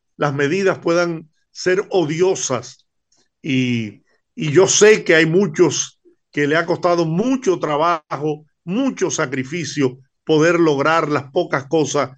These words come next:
que puedan tener en su hogar y, y se aferran a esto, pero hay que tener primero fe en Dios,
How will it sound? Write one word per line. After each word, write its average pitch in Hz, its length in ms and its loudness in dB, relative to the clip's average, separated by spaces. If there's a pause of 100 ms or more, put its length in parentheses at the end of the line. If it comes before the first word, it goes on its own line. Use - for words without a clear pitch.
(260)
que 143 140 0
puedan 156 440 0
tener 147 260 0
en 143 120 -4
su 139 220 -6
hogar 123 400 0 (600)
y, 127 560 -2 (100)
y 170 80 -6
se 202 140 0
aferran 196 540 0
a 147 140 2
esto, 147 440 -4 (380)
pero 139 480 0 (500)
hay 170 240 0
que 175 140 2
tener 156 560 -2 (1080)
primero 190 400 6
fe 226 340 2
en 165 140 2
Dios, 139 520 2